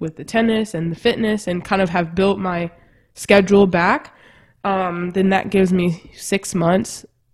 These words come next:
from my projected date when I come back of, of tournament play to really start going hard and, and, you know, getting ready for the on-court competition.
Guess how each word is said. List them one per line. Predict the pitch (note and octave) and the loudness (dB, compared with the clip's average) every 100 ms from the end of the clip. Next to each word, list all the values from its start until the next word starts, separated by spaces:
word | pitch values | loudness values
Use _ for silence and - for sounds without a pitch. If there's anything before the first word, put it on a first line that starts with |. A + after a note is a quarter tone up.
| _ | _
from | - G3+ G3 | 2 4 6
my | F#3 | 2
projected | F3+ F#3+ F3 F3 - F#3+ | 2 0 4 2 2 0
date | E3 F3 F#3 | 2 2 4
when | F#3+ | 2
I | F3 | 0
come | E3 F3 E3 | 0 0 2
back | E3 G#3 - | 4 4 2
of, | E3 E3 E3+ - | 0 0 -2 -6
of | E3 D#3+ D#3 E3 - _ _ _ _ _ | -2 -2 -2 -6 -14 _ _ _ _ _
tournament | - F#3 G3+ A3+ A3 | 2 4 4 2 2
play | B3 B3 B3 - _ _ _ | 2 2 0 -4 _ _ _
to | - | 0
really | F3+ F#3 G3 F#3+ | 2 4 4 2
start | - F3+ F3 | 2 0 0
going | F3 F3 | 0 0
hard | E3+ F3 E3+ E3+ | 0 2 4 4
and, | E3+ D#3+ E3 - | 4 2 -2 -2
and, | E3+ D#3+ D#3 D#3+ F3 _ _ | 0 0 -2 -4 -8 _ _
you | F#3 E3+ | 0 2
know, | D#3 D#3 F3+ _ _ _ _ _ _ - - _ _ _ _ _ _ | 2 -2 -6 _ _ _ _ _ _ -20 -20 _ _ _ _ _ _
getting | F3+ F3+ F3+ | 2 4 4
ready | E3+ E3+ E3 | 4 4 2
for | - F3 | 2 0
the | E3 | 0
on-court | E3 E3+ - F3+ - | 0 -2 2 0 0
competition. | E3+ D#3+ - F3 - D#3+ D#3+ | -4 -4 -2 -2 -2 -4 -4